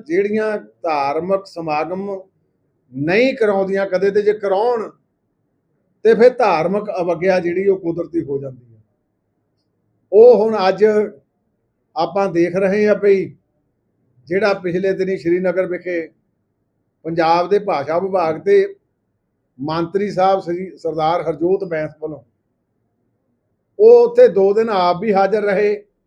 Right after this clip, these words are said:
ਤੇ ਫਿਰ ਕੀ ਸ਼ਰਧਾ, ਸ਼ਰਧਾਂਜਲੀ ਭੇਟ ਕੀਤੀ ਕਿ ਗੁਰੂ ਤੇਗ ਬਹਾਦਰ ਪਾਤਸ਼ਾਹ ਜੀ ਨੂੰ ਇਹੋ ਜਿਹਾ ਆਪਾਂ ਫਿਰ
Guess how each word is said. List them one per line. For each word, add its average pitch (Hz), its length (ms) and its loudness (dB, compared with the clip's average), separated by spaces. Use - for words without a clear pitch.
ਤੇ 196 60 2
ਫਿਰ 208 200 0
ਕੀ 208 260 -6
ਸ਼ਰਧਾ, 214 420 -2
ਸ਼ਰਧਾਂਜਲੀ 185 520 -2
ਭੇਟ 190 240 0
ਕੀਤੀ 170 400 -6
ਕਿ 196 80 4
ਗੁਰੂ 190 240 2
ਤੇਗ 202 220 2
ਬਹਾਦਰ 196 380 0
ਪਾਤਸ਼ਾਹ 185 400 -2
ਜੀ 202 120 -10
ਨੂੰ 214 140 -10
ਇਹੋ 156 200 -6
ਜਿਹਾ 226 220 -4
ਆਪਾਂ 220 240 -8
ਫਿਰ 220 220 0